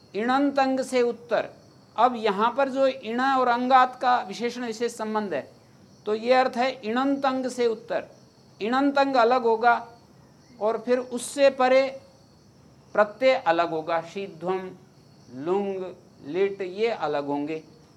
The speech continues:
पर यहाँ आदेश प्रत्यय सूत्र में, आदेश प्रत्यय सूत्र में इण और कवर्ग से उत्तर आदेश सकार प्रत्यय सकार लिया गया है। ये नहीं कहा कि इणंत अंग अलग होना चाहिए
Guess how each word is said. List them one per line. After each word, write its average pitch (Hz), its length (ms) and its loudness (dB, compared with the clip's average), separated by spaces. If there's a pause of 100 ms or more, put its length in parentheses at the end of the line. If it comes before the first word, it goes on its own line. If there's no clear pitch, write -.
(160)
पर 185 120 0
यहाँ 208 280 4
आदेश 240 380 8
प्रत्यय 262 360 0
सूत्र 247 340 -6
में, 262 260 -4 (1900)
आदेश 240 500 6
प्रत्यय 247 460 0
सूत्र 247 340 -6
में 262 320 -6 (600)
इण 269 200 0
और 277 300 4
कवर्ग 269 300 4
से 294 160 -4
उत्तर 302 300 -2
आदेश 247 320 4
सकार 226 300 0
प्रत्यय 208 300 -6
सकार 175 340 -4
लिया 170 240 0
गया 233 200 0
है। 151 240 -6 (500)
ये 208 220 0
नहीं 247 200 -6
कहा 247 220 4
कि 208 160 -10
इणंत 240 540 -2
अंग 247 200 0
अलग 214 280 2
होना 240 220 0
चाहिए 254 560 0